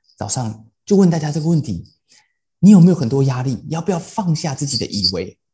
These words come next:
来问耶稣一个问题？会不会这是你风中奇缘的开始呢？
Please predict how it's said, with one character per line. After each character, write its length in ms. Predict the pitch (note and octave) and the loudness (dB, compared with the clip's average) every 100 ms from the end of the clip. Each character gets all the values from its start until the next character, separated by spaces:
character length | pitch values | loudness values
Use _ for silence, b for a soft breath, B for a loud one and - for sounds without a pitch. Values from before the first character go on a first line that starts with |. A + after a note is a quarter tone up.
| _ _ _ | _ _ _
来 140 | A2 B2+ | -10 -2
问 240 | F3+ D3 | 0 2
耶 100 | D3+ | 0
稣 160 | D3 D#3+ | -2 -4
一 40 | |
个 100 | C3+ | -4
问 200 | D#3 B2+ | -6 -8
题？ 240 | - - _ b b - | -10 -20 _ b b 0
会 140 | G#3+ | 2
不 120 | - | 2
会 80 | D3 | 0
这 120 | D3 | -2
是 120 | - | -4
你 120 | A#2 - | -6 -8
风 240 | D#3 D3+ | -6 -6
中 200 | D3+ D3 | -6 -6
奇 200 | - A#2+ | -6 -6
缘 120 | A#2 | -8
的 60 | A2 | -10
开 220 | - C#3 | -10 -6
始 200 | - | -6
呢？ 60 | - | -6